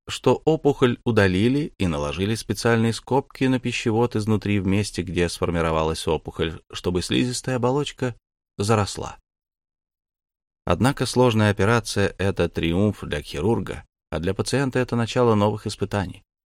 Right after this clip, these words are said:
К сожалению, врачи нередко об этом даже не задумываются, пока не окажутся в роли пациентов сами. Следующий этап после операции — восстановление, и часто он очень и очень непрост.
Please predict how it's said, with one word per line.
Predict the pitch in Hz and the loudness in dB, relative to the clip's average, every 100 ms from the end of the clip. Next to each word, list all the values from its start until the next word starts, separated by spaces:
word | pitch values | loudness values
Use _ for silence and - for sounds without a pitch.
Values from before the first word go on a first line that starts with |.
| _ _ _ _ _ - | _ _ _ _ _ -6
К | |
сожалению, | 95 98 117 143 143 | 0 2 4 2 2
врачи | 131 123 - 135 | 2 0 0 0
нередко | 123 131 127 - | 2 2 -2 -2
об | 113 | 2
этом | 120 110 | 2 2
даже | 101 104 104 | 4 2 2
не | 104 | 0
задумываются, | 98 107 85 80 80 85 - - | 0 -2 -2 -6 -6 -8 -10 -10
пока | - 80 85 87 | -8 -6 -4 -4
не | 85 | -4
окажутся | 85 - 92 90 - - 87 | -4 -4 -4 -4 -6 -2 0
в | |
роли | 85 90 90 | 2 2 2
пациентов | 87 87 - 82 87 85 82 | -2 -6 -4 -4 -4 -4 -8
сами. | - 71 67 67 - _ _ _ _ _ _ _ _ _ _ _ - | -8 -8 -8 -12 -18 _ _ _ _ _ _ _ _ _ _ _ -12
Следующий | - 85 90 87 - 90 | -4 -2 0 0 0 0
этап | - 98 - | 2 -2 0
после | 92 - 85 | -4 0 -2
операции — | 87 92 104 - 92 | 0 0 0 -2 -2
восстановление, | 87 98 90 101 104 - - - | -2 -4 -2 -2 -4 -6 -14 -12
и | - 90 | -8 -4
часто | 104 110 - | -2 -2 0
он | 107 104 | 0 0
очень | - 123 113 110 | -4 -4 -6 -4
и | 113 | -2
очень | 117 - 110 110 | -2 0 0 0
непрост. | 110 - 76 - - | -2 -6 -8 -10 -14